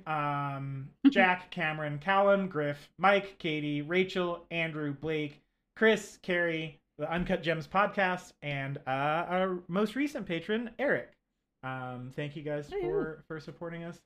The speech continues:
Speaker 1: on there.
Speaker 2: Yes, and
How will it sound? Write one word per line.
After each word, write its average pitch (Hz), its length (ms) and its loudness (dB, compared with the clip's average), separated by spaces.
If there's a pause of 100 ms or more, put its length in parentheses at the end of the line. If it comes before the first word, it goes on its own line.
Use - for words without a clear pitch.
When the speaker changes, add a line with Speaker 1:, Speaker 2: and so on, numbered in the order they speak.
Speaker 1:
on 165 260 -12
there. 139 360 -8 (1700)
Speaker 2:
Yes, 180 440 -2
and 208 240 4